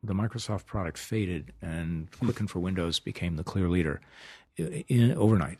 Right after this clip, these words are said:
Speaker 1: thanks to that combination of the work by Eric and the work by Mary and the teams that they,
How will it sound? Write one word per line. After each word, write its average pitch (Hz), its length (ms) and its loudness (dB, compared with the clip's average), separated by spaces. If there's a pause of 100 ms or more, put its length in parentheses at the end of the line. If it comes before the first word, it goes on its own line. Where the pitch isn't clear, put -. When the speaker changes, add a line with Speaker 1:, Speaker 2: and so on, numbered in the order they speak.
(140)
Speaker 1:
thanks 104 360 4
to - 120 -6
that 104 180 0
combination 90 640 0
of 90 60 -8
the 80 80 -4
work 90 240 -4
by - 100 -8
Eric 117 280 -2 (300)
and 98 60 -6
the 87 60 -4
work 92 180 -6
by 85 100 -6
Mary 95 380 0
and 85 120 -4
the - 80 -10
teams 113 480 -2
that - 140 -12
they, 80 400 -4